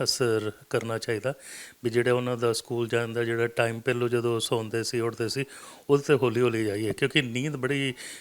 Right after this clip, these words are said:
ਜ਼ਰੂਰੀ ਹੈ। ਅਗਰ ਬੱਚਾ ਪੂਰੀ ਤਰ੍ਹਾਂ ਨੀਂਦ ਨਹੀਂ ਲੈਂਦਾ ਤਾਂ ਸਕੂਲੇ ਉਹਦਾ ਫੋਕਸ ਘੱਟ ਹੋਊਗਾ, ਧਿਆਨ ਘੱਟ ਹੋਊਗਾ, ਉਹਦੀ ਜਿਹੜੀ ਫੋਕਸ ਜਿਹੜੀ ਹੈਗੀ ਇੰਪਰੂਵਮੈਂਟ ਉਹਦੇ ਵਿੱਚ ਨੀਂਦ ਦੇ ਨਾਲ ਹੀ ਆਊਗੀ,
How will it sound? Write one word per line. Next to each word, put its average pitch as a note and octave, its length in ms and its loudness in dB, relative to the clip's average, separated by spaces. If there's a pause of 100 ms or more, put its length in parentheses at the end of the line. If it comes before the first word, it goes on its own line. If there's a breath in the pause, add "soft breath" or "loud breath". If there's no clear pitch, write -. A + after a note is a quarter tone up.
(120)
ਜ਼ਰੂਰੀ B2 380 6
ਹੈ। A#2+ 40 4
ਅਗਰ C3 160 2
ਬੱਚਾ C3+ 360 4
ਪੂਰੀ C#3 280 0
ਤਰ੍ਹਾਂ C#3 280 4 (360 loud breath)
ਨੀਂਦ C3 220 2
ਨਹੀਂ C3 240 2
ਲੈਂਦਾ B2 320 2 (300 loud breath)
ਤਾਂ C#3 80 4
ਸਕੂਲੇ C3+ 360 2
ਉਹਦਾ C3 180 8
ਫੋਕਸ A#2+ 420 0 (100)
ਘੱਟ A#2 160 -2
ਹੋਊਗਾ, A2+ 220 0
ਧਿਆਨ B2 360 0 (100)
ਘੱਟ A#2 160 -2
ਹੋਊਗਾ, A2 400 0 (360 loud breath)
ਉਹਦੀ A#2 220 2
ਜਿਹੜੀ A#2 220 0
ਫੋਕਸ B2 440 0
ਜਿਹੜੀ A#2+ 280 2
ਹੈਗੀ A2+ 260 0
ਇੰਪਰੂਵਮੈਂਟ A#2 680 -2
ਉਹਦੇ B2 400 0
ਵਿੱਚ A#2+ 180 2
ਨੀਂਦ A#2+ 280 -2
ਦੇ A#2+ 80 2
ਨਾਲ A2+ 220 0
ਹੀ A2+ 60 0
ਆਊਗੀ, A2+ 320 0